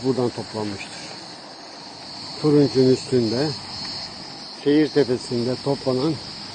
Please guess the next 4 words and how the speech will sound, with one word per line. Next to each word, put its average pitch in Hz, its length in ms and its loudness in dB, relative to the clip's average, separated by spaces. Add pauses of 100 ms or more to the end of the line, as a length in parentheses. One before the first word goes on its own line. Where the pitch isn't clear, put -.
çuvallar. 123 380 4 (1000)
Şu 165 100 6
anda 147 320 2
aşağılarda 147 840 6